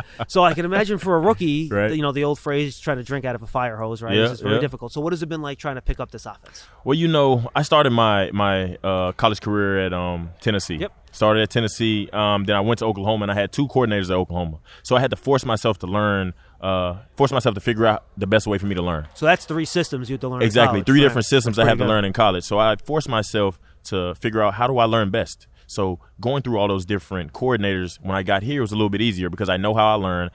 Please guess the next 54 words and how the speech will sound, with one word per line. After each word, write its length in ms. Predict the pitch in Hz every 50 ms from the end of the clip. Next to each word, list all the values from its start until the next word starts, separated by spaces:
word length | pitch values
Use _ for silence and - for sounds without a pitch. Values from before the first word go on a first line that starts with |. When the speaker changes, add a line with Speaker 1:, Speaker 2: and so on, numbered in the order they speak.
| - - -
Speaker 1:
I 60 | 101
know 140 | 104 110 113
what 80 | 104 107
I 20 |
have 120 | 110 107
to 80 | - 98
do 160 | 98 107 101
on 60 | 95
the 60 | 92 -
front 240 | - 110 110 110 104
end 120 | 98 92 -
to 80 | - 92
make 180 | 98 95 -
sure 260 | - - 95 92 87 - - - -
that 120 | 101 95 95
I 140 | 95 98 92
memorize 440 | 98 107 104 101 98 95 95 95
all 140 | 95 90 90
the 60 | 90
concepts. 560 | - - 95 87 82 - - 80 80 - - - - - -
I 100 | 92 95 95
learn, 460 | 101 107 107 107 107 101 98 95 - -
um, 320 | 98 98 95 92 90 90 - - -
what 100 | - 107 110
we 60 | 110
have 120 | 107 95
to 40 | 101
do 100 | 101 104
at 40 | 98
the 80 | 92 90
running 220 | 101 104 104 92
back, 160 | 95 92 87
but 80 | 92 98
also 260 | 107 113 104 - 107
what 120 | 101 104 107
do 40 | 104
we 100 | 104 104
have 100 | 98 92
to 60 | 98
do 200 | 101 104 101 92
playing 240 | - - 104 98 95
receiver. 420 | 92 - - 110 95 80 80 76 - - - -
So 120 | - 113
I 80 | 107 107
definitely 380 | 104 107 127 123 123 110 101
think 300 | 85 - 107 98 87 - - - - - - - - -
those 380 | 104 110 107 98 90 85 -
transitions 600 | - - 110 98 92 85 117 113 - - 95 82
definitely 280 | 92 95 92 92 90 90
helped 180 | 98 85 85
me 80 | 92 85
for 140 | - 90 85
this, 280 | 85 85 85 - - - -
um, 360 | 87 85 82 82 80 78 82